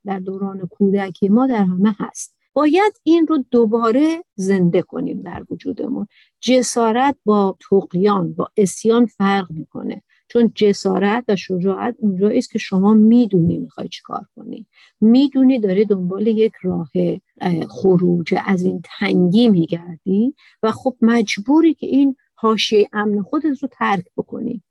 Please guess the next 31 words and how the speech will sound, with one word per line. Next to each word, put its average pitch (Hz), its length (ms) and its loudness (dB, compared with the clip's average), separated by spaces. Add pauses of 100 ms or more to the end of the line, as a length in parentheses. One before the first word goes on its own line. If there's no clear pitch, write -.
(160)
اینجاست 240 460 2
که 226 60 2
اون 202 160 0
وقت 226 200 0
ما 220 160 2
نگرشمون 214 800 2
می‌شه 202 200 -2
یک 214 200 2
نگرش 180 480 -4
سازنده. 175 800 -6 (340)
یعنی 214 280 4
فرض 330 340 0
کنید 185 480 -4 (120)
اگر 190 480 0 (240)
آب 311 240 0
ندارم 214 480 2
توی 190 460 2 (200)
مملکت، 196 640 -2
آب 190 220 -2 (280)
خونم 202 420 -2
کمه، 220 340 0
خب 269 60 0
چاه 269 260 0
بزنم 254 340 -2
ببینم 254 240 -2
چاه 247 240 0
به 233 80 2
آب 220 220 -2
می‌رسه 254 340 -2
یا 220 100 0
نمی‌رسه. 190 720 -8